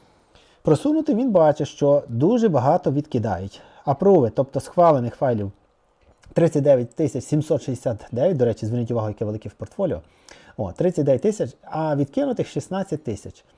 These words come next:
Тобто дуже багато відкидають. Навіть, можливо, і більше відкидають. Таке враження, що ледь не рубають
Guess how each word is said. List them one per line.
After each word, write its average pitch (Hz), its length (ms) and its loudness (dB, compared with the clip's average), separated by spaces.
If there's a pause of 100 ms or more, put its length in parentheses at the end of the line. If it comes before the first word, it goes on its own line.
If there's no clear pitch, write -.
(420)
Тобто 131 220 -8
дуже 190 320 -2
багато 139 360 -2
відкидають. 101 680 -8 (260)
Навіть, 190 280 0
можливо, 143 360 0
і 107 80 0
більше 131 360 -2
відкидають. 127 640 -6
Таке 117 200 -8
враження, 101 380 -6
що 101 180 -12 (380)
ледь 143 220 4
не 135 220 2
рубають 156 580 4